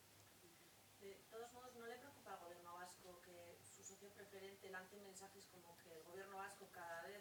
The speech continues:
lo hace peor y que le, y lo apoya casi por responsabilidad más que por, por estar de acuerdo con esos presupuestos? ¿No le pregunta,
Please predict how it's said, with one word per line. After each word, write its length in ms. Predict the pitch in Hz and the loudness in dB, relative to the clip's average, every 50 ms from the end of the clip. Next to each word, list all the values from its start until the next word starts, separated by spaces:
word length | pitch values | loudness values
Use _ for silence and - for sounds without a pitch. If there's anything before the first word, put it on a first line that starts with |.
| 196 | 2
lo 80 | 190 180 | 4 2
hace 200 | 180 180 - 190 | 2 2 2 -2
peor 420 | 180 - 175 165 180 196 196 185 190 - - - - - - - - - - - | -2 -2 2 4 4 4 4 4 2 -2 -6 -8 -8 -8 -8 -8 -8 -8 -4 -4
y 80 | - - - | -4 -4 -2
que 80 | - 180 170 170 165 165 160 156 | -2 0 0 0 2 2 2 2
le, 160 | 160 175 170 - - - - - - - - - - - - | 2 0 0 -2 -2 -6 -8 -8 -8 -8 -10 -10 -8 -6 -6
y 760 | 190 180 180 180 185 - - - - - - - - - 190 | -4 -4 -4 -6 -8 -8 -10 -10 -10 -8 -8 -8 -4 2 6
lo 60 | 196 | 8
apoya 580 | 196 196 - 233 220 220 226 220 214 208 196 196 | 8 8 10 10 10 12 12 12 12 12 10 10
casi 240 | 214 220 214 214 214 196 - | 6 4 2 2 0 -2 0
por 140 | 196 190 185 | 0 0 -2
responsabilidad 800 | 180 180 - 196 185 175 180 185 185 180 180 180 196 208 214 - | -2 -4 -4 -4 -2 0 0 -2 0 0 0 2 6 6 6 6
más 160 | 185 185 180 - | 4 0 -2 -4
que 80 | - 190 180 - | -4 -6 -6 -6
por, 480 | 180 175 175 170 165 160 156 156 156 156 - - - - - - - - - - - - - - - - - - - - | -4 -2 0 0 2 2 2 0 0 -2 -4 -8 -6 -6 -6 -6 -6 -8 -8 -8 -10 -10 -10 -10 -10 -10 -10 -10 -10 -6
por 140 | - - - | -4 -4 -2
estar 240 | - - - 196 196 | 0 4 4 6 6
de 60 | 190 | 6
acuerdo 280 | 185 - 226 226 208 196 185 | 4 6 6 4 4 4 -2
con 120 | 190 180 180 | -4 -4 -4
esos 180 | 185 190 190 | -4 -4 -6
presupuestos? 580 | - - 196 196 - 185 - - - - - - 190 - - - - - - - - - - - | -6 -6 -6 -6 -8 -8 -6 -6 -6 -4 -4 -4 -4 -4 -4 -4 -4 -2 -2 -4 -4 -2 -2 0
¿No 60 | 185 202 | 2 2
le 60 | 214 | 4
pregunta, 500 | 220 226 220 226 208 - 208 196 196 | 4 4 4 4 4 6 8 8 8